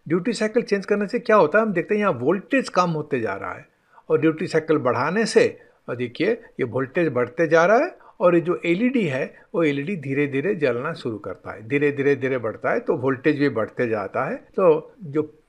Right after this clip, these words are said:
ड्यूटी साइकिल का ये है अक्षर, मतलब वोल्टेज को वो कम बेशी कर देता है। और अगर हम फ्रीक्वेंसी चेंज करेंगे, ये देखिए ये कुछ चेंज नहीं होता है, क्योंकि फ्रीक्वेंसी चेंज करने से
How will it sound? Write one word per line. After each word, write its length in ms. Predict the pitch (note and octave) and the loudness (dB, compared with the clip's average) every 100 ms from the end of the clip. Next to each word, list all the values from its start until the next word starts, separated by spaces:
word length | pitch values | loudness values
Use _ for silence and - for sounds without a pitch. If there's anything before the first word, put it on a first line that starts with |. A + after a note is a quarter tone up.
| E3+ | -10
ड्यूटी 420 | C3 F3+ F3+ C4 | -2 0 4 2
साइकिल 500 | - G#3+ A3 F3 D3 | 4 2 4 4 4
का 320 | C3 - - C3 | 0 -2 -6 -4
ये 240 | C3 E3 | 4 4
है 220 | C3+ E3 | 4 -2
अक्षर, 380 | A#2 - - A#2 - | -4 -8 -18 -16 -10
मतलब 300 | C#3 F#3 C#3+ | -4 -2 0
वोल्टेज 480 | A#2+ D#3+ E3+ C4 B3 | 4 4 4 0 0
को 140 | - B3+ | 0 0
वो 420 | C4+ A3 B3+ - B3+ C4+ - | 2 0 -2 -8 -14 -10 -4
कम 220 | C#3 D3+ | -4 -2
बेशी 240 | C3 - | -4 -4
कर 200 | - G2 | -6 -6
देता 320 | F#2+ A2 B2 | -6 -8 -6
है। 200 | A#2 D#3+ - _ - | -6 -6 -12 _ 0
और 420 | G#3+ A3 G#3+ - F#3+ | 8 8 8 -4 -2
अगर 220 | G3+ A3+ | 2 6
हम 220 | A#3 A#3+ | 4 2
फ्रीक्वेंसी 720 | A3+ - G#3+ - E4 E4+ D#4+ | -4 -4 -4 4 4 4 2
चेंज 320 | D4+ A#3+ A#3 - | 4 6 6 6
करेंगे, 460 | G#3 F#3+ C3 C3+ - - F3 | 2 2 0 -6 -10 -8 -2
ये 80 | |
देखिए 340 | D#3+ D#3 D3+ G3+ | 2 2 2 0
ये 140 | F#3 | 0
कुछ 340 | F3 E3 D#3 - | 0 -2 -4 -4
चेंज 280 | B2+ B2 | -4 -4
नहीं 120 | A#2+ A#2+ | -6 -6
होता 360 | G2 - G2+ | -8 -10 -14
है, 140 | G#2 - _ _ _ | -14 -20 _ _ _
क्योंकि 360 | - A#2 A2 G#3+ - - _ _ _ | -8 -6 2 2 2 -2 _ _ _
फ्रीक्वेंसी 500 | - G3 - C#4+ C4 | -6 -4 0 0 0
चेंज 260 | A#3+ G3+ F#3 | 0 0 0
करने 260 | F#3 E3+ D#3 | -2 -2 -2
से 300 | C3 C#3 | -4 -8